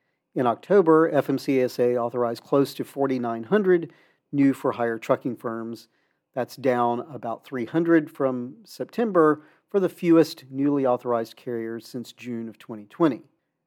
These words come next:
New entry has been propped up by multiple factors, such as improved capacity management technology by brokers and the attacks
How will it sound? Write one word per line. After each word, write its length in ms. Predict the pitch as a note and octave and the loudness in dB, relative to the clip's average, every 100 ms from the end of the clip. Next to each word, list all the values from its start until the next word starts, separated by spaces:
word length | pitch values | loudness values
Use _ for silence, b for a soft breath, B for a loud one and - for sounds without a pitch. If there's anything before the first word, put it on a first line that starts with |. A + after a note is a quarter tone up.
| _ | _
New 160 | F3+ G#3+ | -8 -2
entry 320 | D3+ - C3 | -2 0 -4
has 160 | A#2+ A2 | -4 -8
been 160 | B2 | -10
propped 380 | G#2 B2 A2 - | -8 -6 -6 0
up 260 | E3 E3 C#3+ | 0 0 -2
by 200 | B2+ B2 | -2 0
multiple 420 | A#2 A#2 - A2 | -2 -6 -8 -12
factors, 640 | - E3 E3 E3+ E3+ - _ _ _ _ _ | 0 0 0 -4 -6 -8 _ _ _ _ _
such 240 | - B2 | -4 -4
as 120 | C3+ A#2+ | -2 -6
improved 520 | A2+ - B2+ A#2+ - | -8 -2 -2 -2 -8
capacity 460 | - A#2 A2 - | -10 -8 -8 -10
management 520 | A#2+ E3+ F#3 D#3 D#3+ D3+ | 0 4 4 2 -2 -4
technology 840 | D3+ D3+ C#3+ C#3+ C3 C3+ C3 B2 _ _ _ | -8 -2 0 -2 -2 -6 -6 -8 _ _ _
by 140 | - G#2+ | -14 -8
brokers 640 | B2 E3 E3+ E3 D#3+ D3 - | 2 2 2 0 0 -2 -4
and 240 | E3 D#3 C#3+ | 0 0 0
the 60 | |
attacks 480 | B2+ C3+ B2 B2 | -4 -4 -4 -6